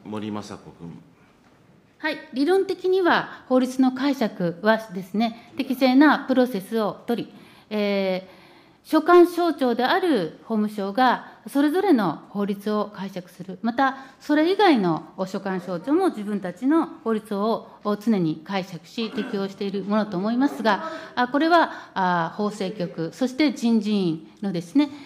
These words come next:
Speaker 2: えー、了解を得てするものでございますし、今般は適正な手続きを取って、えー、政府統一見解を、お、作ったものでございます。
Speaker 1: 今井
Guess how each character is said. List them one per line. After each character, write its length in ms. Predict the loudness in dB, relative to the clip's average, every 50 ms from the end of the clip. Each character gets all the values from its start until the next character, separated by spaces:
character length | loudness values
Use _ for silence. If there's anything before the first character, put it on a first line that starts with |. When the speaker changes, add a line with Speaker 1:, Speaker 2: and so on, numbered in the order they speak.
| -18 -10
Speaker 2:
え 380 | -6 -4 -2 0 0 0 -2 0
ー、 40 | 2
了 200 | 2 2 2 2
解 280 | 0 -2 -2 0 0
を 240 | 2 2 0 0 -2 -4
得 120 | -4 -2
て 280 | -2 -4 -4 -4 -8 -20
す 140 | -18 -12 -8
る 80 | -4 -4
も 120 | -2 -2
の 120 | -2 -2 -4
で 180 | -6 -8 -8 -6
ご 80 | -6 -4
ざ 100 | -2 -2
い 60 | -2
ま 100 | -2 -4
す 140 | -4 -8 -12
し、 220 | -10 -10 -12 -12 -14 -20 -10 0
今 180 | 4 6 6 6
般 220 | 6 4 2 4
は 360 | 4 4 4 4 0 -6 -8 -2
適 180 | -2 0 0 0
正 220 | -2 0 2 4
な 380 | 6 6 6 4 2 -2 -6 -4
手 100 | -4 -4
続 220 | -2 -2 -4 -4
き 180 | -2 0 0 2
を 120 | 2 0
取 260 | -2 -6 -4 -6 -6 -4
っ 80 | -4 -6
て、 200 | -6 -6 -6 -10 -20 -20 -14 -6
え 100 | -6 -6
ー、 20 |
政 260 | -4 -4 -4 -6 -4 -4
府 120 | -6 -6
統 160 | -4 -4 -6
一 160 | -6 -8 -10
見 180 | -8 -6 -6 -6
解 240 | -6 -8 -10 -6 -4
を、 220 | -2 -2 -2 -4 -8 -20 -14 -10
お、 140 | -8 -8 -8
作 180 | -10 -14 -20
っ 40 | -20
た 180 | -14 -14 -14 -12 -8 -6
も 80 | -4
の 60 | -4
で 80 | -2 -4
ご 100 | -6 -6
ざ 140 | -8 -8 -10
い 60 | -8
ま 120 | -8 -10
す。 180 | -10 -12 -16 -20 _ _ -20 -20 -20 _ _ _ _ _ _ _ -20 -20 -20 -20 -20 -20 -20 _ -20 -20 _ _ _ _ -14
Speaker 1:
今 340 | -12 -10 -6 -4 -4 -4 -4
井 140 | -4 -6